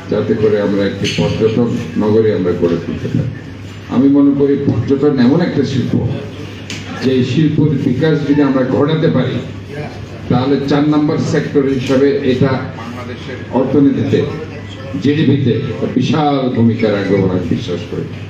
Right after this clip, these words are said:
আমাদের দেশের আশেপাশে সমস্ত দেশগুলো দেখুন, আপনি ভারতের কথাই ধরুন, ভুটানের কথাই ধরুন, নেপালের কথাই ধরুন,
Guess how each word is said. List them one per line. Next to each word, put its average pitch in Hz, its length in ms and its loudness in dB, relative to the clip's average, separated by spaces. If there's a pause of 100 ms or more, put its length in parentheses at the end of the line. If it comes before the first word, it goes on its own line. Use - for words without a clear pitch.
(320)
আমাদের 170 360 2 (160)
দেশের 160 360 2 (140)
আশেপাশে 139 600 0 (880)
সমস্ত 190 320 0 (140)
দেশগুলো 139 460 4 (120)
দেখুন, 127 280 2 (640)
আপনি 123 140 4 (140)
ভারতের 131 460 2
কথাই 165 320 2
ধরুন, 160 280 2 (140)
ভুটানের 143 480 2
কথাই 143 260 2
ধরুন, 147 380 2 (440)
নেপালের 135 520 2
কথাই 135 240 2
ধরুন, 143 280 4